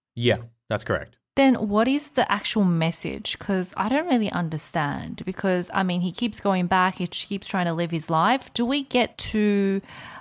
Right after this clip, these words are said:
Speaker 2: a somewhat ending at the very end?
Speaker 1: Uh, yes. Yeah, we do.
Speaker 2: Okay.
Speaker 1: It gets very weird. Like, it gets even
Speaker 2: Oh.
Speaker 1: weirder than what you've
Speaker 2: <laughs>
Speaker 1: seen so far.
Speaker 2: Even weirder. Okay. How is that possible?
Speaker 1: Yeah,
Speaker 2: All
Speaker 1: it,
Speaker 2: right.
Speaker 1: it goes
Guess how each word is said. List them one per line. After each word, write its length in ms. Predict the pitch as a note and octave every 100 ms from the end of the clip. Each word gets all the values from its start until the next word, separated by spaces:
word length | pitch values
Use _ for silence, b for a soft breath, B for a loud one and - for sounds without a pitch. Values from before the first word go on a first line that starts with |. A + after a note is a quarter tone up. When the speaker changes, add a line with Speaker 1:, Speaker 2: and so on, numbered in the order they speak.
| _
Speaker 2:
a 80 | F#3+
somewhat 520 | - G3 F#3+ F3+ - -
ending 540 | D3+ D#3+ F3+ C#4+ E4+ E4+ _ _ -
at 160 | B3
the 80 | C4
very 280 | A#3+ B3+ B3+
end? 340 | B3+ D#4 E4+ - _ _ -
Speaker 1:
Uh, 360 | A#2+ A2+ A2+ A2+
yes. 920 | - A2+ A2 A2 A2 G2+ E2 - - -
Yeah, 140 | C3
we 100 | B2+
do. 160 | F#2 D#2+ - _ -
Speaker 2:
Okay. 400 | F3+ F3+ - D#3+ - _ _ _ _ _ _ _ _ _ _
Speaker 1:
It 140 | D3+ E3+
gets 260 | F3 G3
very 340 | D3+ C3 D3+ B2
weird. 600 | G2 G2 G2 A2 A3 A3 - _ _ _ _
Like, 140 | G#2
it 60 | B2+
gets 160 | C#3 G3+
even 120 | C#4+
Speaker 2:
Oh. 200 | D4+ G#3
Speaker 1:
weirder 260 | E3 G#2+ F2+
than 160 | F2+
what 180 | F#2+ G2+
you've 180 | G#3+ -
Speaker 2:
<laughs> 0 |
Speaker 1:
seen 160 | F#2 E2+
so 160 | G2+
far. 240 | F#2+ A#2+ E3+
Speaker 2:
Even 380 | C4 C4+ C4+ B3
weirder. 400 | A3 A3 G#3 F3
Okay. 480 | F#3 - - G3 D#3
How 240 | E3 F#3 F3+
is 100 | F3+
that 160 | F3+
possible? 300 | - E3+ A2+
Speaker 1:
Yeah, 320 | A#2+ G#2+ G2 A2+
Speaker 2:
All 80 | F3
Speaker 1:
it, 60 |
Speaker 2:
right. 240 | F3+ F3 B2
Speaker 1:
it 80 |
goes 420 | A#2 C3+ C3+ A2